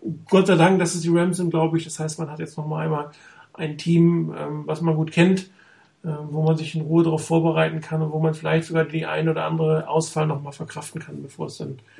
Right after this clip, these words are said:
bevor es dann weitergeht. Ähm, es ist Bye Week. Die forty-niners haben in letzter Zeit oft so um die Mitte der Saison ihre Bye Week, passt ganz gut, auch dieses Jahr wieder.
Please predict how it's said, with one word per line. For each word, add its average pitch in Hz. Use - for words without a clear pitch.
bevor 160
es -
dann -
weitergeht. -
Ähm, 76
es 160
ist -
Bye 214
Week. 233
Die 175
forty-niners 170
haben 175
in 165
letzter 175
Zeit 170
oft 170
so 170
um 165
die 165
Mitte 180
der 160
Saison 160
ihre 175
Bye 170
Week, 165
passt 160
ganz 156
gut, 180
auch 165
dieses 165
Jahr 156
wieder. 156